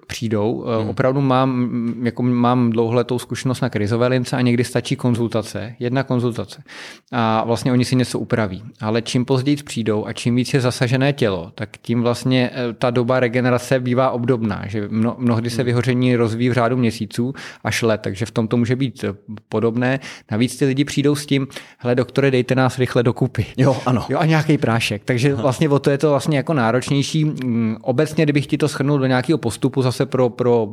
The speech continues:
Speaker 1: diváky a posluchače, tak na začátku se snažíme opravdu,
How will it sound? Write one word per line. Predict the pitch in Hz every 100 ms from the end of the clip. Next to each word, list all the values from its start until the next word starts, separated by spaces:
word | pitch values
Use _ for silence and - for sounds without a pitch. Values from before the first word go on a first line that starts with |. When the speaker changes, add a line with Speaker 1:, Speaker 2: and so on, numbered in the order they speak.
| 113
Speaker 1:
diváky | 113 117 117 131
a |
posluchače, | 113 107 120 120 - 131 123 - - - - -
tak | 113
na | 131 120
začátku | 135 - 139 -
se | 135 143
snažíme | 135 120 131 131
opravdu, | 123 123 131